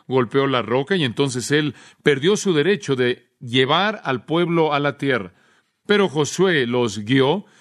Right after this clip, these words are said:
y entraron y tuvieron una gran victoria en Jericó, cayeron los muros, tomaron la ciudad, y esa fue la primera de esas ciudades que dominaron, que conquistaron, conforme dominaron la tierra de Canaán.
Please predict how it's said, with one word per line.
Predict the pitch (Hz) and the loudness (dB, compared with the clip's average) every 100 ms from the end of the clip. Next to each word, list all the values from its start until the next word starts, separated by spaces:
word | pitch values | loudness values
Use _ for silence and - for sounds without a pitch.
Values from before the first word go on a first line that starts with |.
| _ - | _ -4
y | |
entraron | 117 107 127 143 185 156 | -2 0 0 0 0 -4
y | |
tuvieron | 107 117 143 | -4 -2 0
una | 139 | 0
gran | 120 139 | 0 -2
victoria | 135 104 139 135 | -2 -2 -2 -2
en | |
Jericó, | 110 110 101 - 170 175 _ _ - | -2 -4 -2 0 0 -4 _ _ -6
cayeron | 127 127 147 135 | -2 0 2 0
los | 120 | -2
muros, | 120 156 185 196 - | 0 2 4 2 0
tomaron | 135 117 131 123 | -4 -2 0 -2
la | |
ciudad, | 117 123 117 165 190 151 _ _ | -2 -2 0 0 0 -6 _ _
y | - 143 | -4 -2
esa | 156 147 | 0 0
fue | 170 | 0
la | 151 | 0
primera | 120 131 208 208 | -2 -2 0 0
de | 165 | 0
esas | 151 139 | -2 -4
ciudades | 120 120 151 120 117 110 | -2 0 0 0 -2 -2
que | - 110 110 _ _ - | -4 -2 -4 _ _ -4
dominaron, | 139 147 151 175 277 160 131 | 0 0 0 0 0 0 0
que | 131 | -2
conquistaron, | 131 131 131 117 180 165 123 | -2 -2 -4 0 0 0 -2
conforme | 127 127 123 127 | -4 -4 -2 -2
dominaron | 127 135 170 160 | -2 0 0 0
la | 123 | 0
tierra | 127 127 | 0 0
de | 123 | -2
Canaán. | 120 139 165 117 | -2 -4 -4 -6